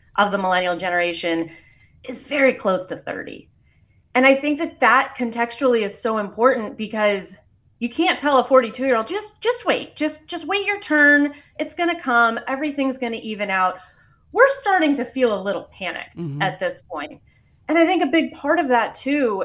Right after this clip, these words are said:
Speaker 1: is there have <laughs> been so many, quote unquote, once in a lifetime experiences that it feels like happens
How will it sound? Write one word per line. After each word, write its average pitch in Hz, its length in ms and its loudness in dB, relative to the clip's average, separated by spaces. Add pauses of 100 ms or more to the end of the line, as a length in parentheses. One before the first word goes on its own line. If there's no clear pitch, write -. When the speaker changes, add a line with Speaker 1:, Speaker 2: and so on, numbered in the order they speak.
Speaker 1:
is 214 460 -2 (320)
there 254 120 2
have 247 260 -2
<laughs> 247 60 -2
been 240 200 -2
so 240 500 -2
many, 214 400 -6 (320)
quote 233 240 2
unquote, 220 500 -4 (140)
once 214 480 -2
in 226 80 -4
a 208 100 0
lifetime 180 1000 -4
experiences 175 1120 -4 (440)
that 214 120 -2
it - 160 -8
feels 254 260 4
like 214 200 -4
happens 214 600 -4